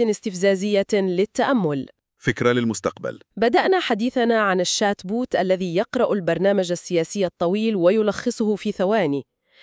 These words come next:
Speaker 1: هذا يمنح المعلومة بسهولة تامة وبلا مجهود.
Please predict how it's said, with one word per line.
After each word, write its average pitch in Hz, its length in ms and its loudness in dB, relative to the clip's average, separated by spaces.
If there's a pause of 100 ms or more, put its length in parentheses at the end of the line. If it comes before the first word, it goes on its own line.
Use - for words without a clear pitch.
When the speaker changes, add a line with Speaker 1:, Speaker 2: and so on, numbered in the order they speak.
Speaker 1:
هذا 170 220 4
يمنح 240 400 2
المعلومة 196 680 0 (100)
بسهولة 233 720 -2
تامة 240 440 0 (260)
وبلا 233 360 2
مجهود. 151 500 -4